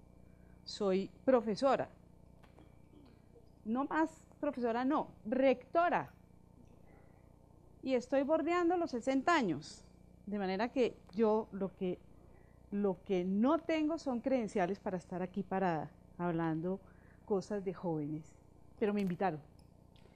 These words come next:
me invitaron mis alumnos. Y cuando empecé a pensar de qué le hablaba a los jóvenes, eh,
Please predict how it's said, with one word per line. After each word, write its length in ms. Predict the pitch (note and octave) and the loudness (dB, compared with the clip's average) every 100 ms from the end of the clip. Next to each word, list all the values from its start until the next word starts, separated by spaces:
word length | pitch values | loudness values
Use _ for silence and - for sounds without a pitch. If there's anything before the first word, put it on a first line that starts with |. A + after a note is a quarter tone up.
| - - | -14 -2
me 120 | F#3 | 0
invitaron 480 | E3+ F3 F#3+ G#3 A#3 | 0 2 4 4 4
mis 180 | A3 | 0
alumnos. 680 | G3+ G3+ G#3 D#3 D3 - - - - - - - - - - - - | 4 4 4 2 -4 -8 -20 -20 -20 -20 -20 -20 -20 -20 -20 -20 -14
Y 100 | - | -8
cuando 220 | G3+ G3 G3 | -4 -4 -2
empecé 300 | G#3 G3+ G#3 | -2 -2 -2
a 100 | F#3+ | 0
pensar 400 | B3 B3 C4 A3 | -2 0 0 0
de 140 | B3+ | -2
qué 160 | B3+ A#3+ | 0 0
le 80 | |
hablaba 520 | A#3+ A#3+ A#3 G#3 F#3+ F#3+ - | 0 0 0 0 -2 -6 -10
a 60 | |
los 180 | F#3 F3 | -10 -8
jóvenes, 480 | G#3 F#3 F3 E3+ F3 - - - - - - - | -8 -6 -4 -6 -8 -12 -20 -20 -20 -20 -20 -12
eh, 460 | E3+ D#3+ D#3 D3 | -8 -6 -6 -8